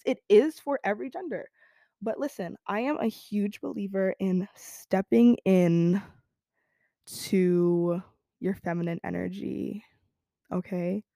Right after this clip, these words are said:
Stepping into your feminine energy and being in receiving, right? Being in receiving, right? W-, feminine energy is easy. It's, you're accepting help.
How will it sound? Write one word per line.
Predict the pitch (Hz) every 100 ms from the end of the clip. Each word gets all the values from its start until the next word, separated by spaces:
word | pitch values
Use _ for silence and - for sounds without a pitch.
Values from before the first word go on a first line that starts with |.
| _ _ _ _ _ _ _
Stepping | - - 202 196 233
into | 226 214 208
your |
feminine | 190 185 185 185 -
energy | - 175 175 175 180 - - -
and | 175 175 180
being | 196 202 196 - - - _
in | 185 190
receiving, | 180 175 - - - 196 190 190 180 170 - 65 67 67 - 202 - _ _ _ _ _ -
right? | 170 165 170 185 233 311 370 _ _ _ - _ _
Being | 208 208 214
in | 208 208
receiving, | 190 185 - - - 220 226 202 180 160 - - - _ _ _ _ _ _ _ - - _ _ -
right? | 180 190 208 240
W-, | - 196 185 - _ _
feminine | 220 233 262 -
energy | 214 220 202 208
is | 202 - -
easy. | 196 214 220 190 180 170 95 - -
It's, | - - -
you're | 196 175 - _ -
accepting | - - 220 214 - 202
help. | 190 - 185 -